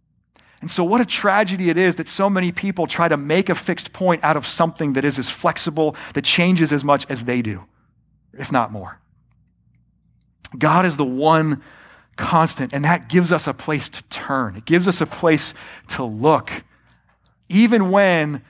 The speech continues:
we don't have answers for why we're going through something or why something is the way it is. It's why the psalmist can say in Psalm one hundred twenty-three, "To you, God, I lift up my eyes, you who are enthroned in the heavens."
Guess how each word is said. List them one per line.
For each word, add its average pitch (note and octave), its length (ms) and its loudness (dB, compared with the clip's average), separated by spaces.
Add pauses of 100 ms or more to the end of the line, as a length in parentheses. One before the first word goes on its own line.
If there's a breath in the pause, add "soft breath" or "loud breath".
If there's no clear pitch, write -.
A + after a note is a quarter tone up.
(200 soft breath)
we D#3 100 -10
don't D#3+ 320 2
have C#3+ 560 0 (260 soft breath)
answers C#3 680 -6 (300)
for - 180 -6
why C3+ 260 0
we're C#3+ 140 0
going C3 280 0
through B2 180 -6
something A#2+ 340 -6
or A2+ 60 -4
why B2 160 0
something A#2+ 340 -8
is A#2 140 -6
the A#2 80 -14
way G#2 180 -14
it G2 80 -12
is. F#2+ 320 -14 (960)
It's - 120 -14
why F3+ 120 4
the E3+ 60 -4
psalmist F3+ 500 0
can E3 120 -10
say F3+ 180 0
in D#3 80 -4
Psalm D#3+ 220 -2
one C#3+ 60 -6
hundred D#3 200 -4
twenty-three, D3+ 560 -6 (360 loud breath)
"To G3+ 100 0
you, G#3+ 440 2
God, E3+ 440 2
I D#3+ 120 0
lift F3 360 0
up F#3 100 2
my D#3 240 2
eyes, D#3 380 2
you F#3 300 0
who A3+ 140 2
are F#3+ 160 4
enthroned E3+ 480 -4
in D#3 100 -6
the C3+ 80 -2
heavens." C3 420 -6